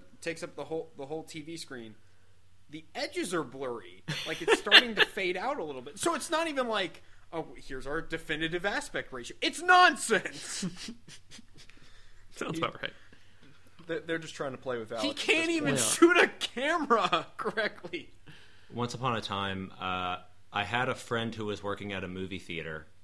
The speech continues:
Speaker 4: and he told me that they were showing, uh, uh, Thirteen Hours, The Secret Soldiers of Benghazi, the Michael Bay movie.
Speaker 1: Yeah.
Speaker 4: And <laughs> that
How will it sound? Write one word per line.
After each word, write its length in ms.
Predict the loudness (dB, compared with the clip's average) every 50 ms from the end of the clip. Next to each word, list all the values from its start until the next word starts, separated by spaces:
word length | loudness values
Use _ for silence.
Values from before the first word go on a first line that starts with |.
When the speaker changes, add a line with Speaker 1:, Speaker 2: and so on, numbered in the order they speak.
| -18 -18 -18 -18 -18 -18 -18 -18 -18 -18 -18 -18 -18 -18 -18 -18 -18 -18 -18 -18 -18 -18 -18 -16 -10
Speaker 4:
and 420 | -6 -4 -4 -2 -2 -4 -6 -6 -8 -12
he 240 | -14 -10 -8 -8 -8
told 400 | -8 -6 -2 -2 0 0 0 -2
me 440 | -2 -2 -2 -2 -4 -6 -8 -10 -14 -12
that 440 | -6 -4 -2 -2 -2 -2 -4 -6 -10 -18 -18 -14
they 260 | -8 -4 -4 -4 -4
were 500 | -4 -6 -6 -6 -6 -6 -6 -6 -8 -10 -12 -14
showing, 640 | -10 -8 -6 -4 -4 -2 -2 -2 -2 -4 -6 -6 -6
uh, 360 | -6 -6 -6 -6 -8 -8 -10 -12 -16 -16 -18 -18 -18 -18 -14 -14 -14 -14 -14 -14 -14
uh, 240 | -12 -12 -12 -14 -16 -14
Thirteen 480 | -6 -2 0 0 0 0 -2 -2 0 0
Hours, 480 | 0 0 0 -2 -4 -6 -8 -10 -12 -12
The 60 | -12
Secret 320 | -10 -10 -8 -8 -8 -10 -8
Soldiers 340 | -6 -6 -6 -6 -6 -8
of 100 | -10 -10
Benghazi, 520 | -10 -10 -8 -6 -4 -6 -6 -6 -10 -12 -12
the 80 | -10
Michael 240 | -10 -10 -10 -10 -10
Bay 120 | -8 -8 -8
movie. 340 | -10 -12 -14 -14 -16 -16 -16 -16 -16 -16 -16 -16 -16 -16 -18 -16 -10 -4
Speaker 1:
Yeah. 140 | -4 -2 -2
Speaker 4:
And 420 | -2 -2 -4 -4 -6 -8 -10 -10 -12 -16 -18 -16 -14 -12
<laughs> 180 | -12 -10 -8
that 160 | -8 -8 -8